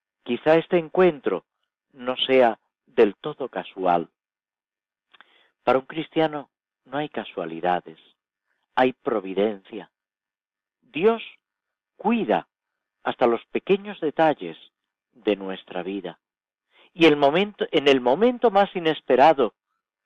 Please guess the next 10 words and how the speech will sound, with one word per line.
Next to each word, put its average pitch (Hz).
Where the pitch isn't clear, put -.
y 139
de 127
la 120
persona 190
de 131
la 120
que 117
menos 190
lo 175
pensábamos, 202